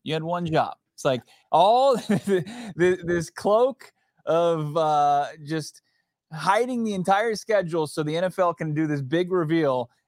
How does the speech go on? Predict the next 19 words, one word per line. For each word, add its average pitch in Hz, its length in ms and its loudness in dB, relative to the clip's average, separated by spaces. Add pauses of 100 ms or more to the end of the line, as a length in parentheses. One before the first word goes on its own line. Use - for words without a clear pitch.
(100)
And, 139 360 0
uh, 131 240 4
Cardinals 156 420 0
fans, 147 420 -2
season 143 220 -4
ticket 139 240 0
holders 131 260 0
are 127 80 -2
like, 127 200 -2
"Oh, 170 180 -2 (220)
I, 139 160 -2 (100)
I 143 80 -2
got 151 240 -2
the, 139 460 0
the 139 100 -10
tickets 147 280 -4
right 143 100 0
here. 127 180 -2 (140)
I, 131 200 0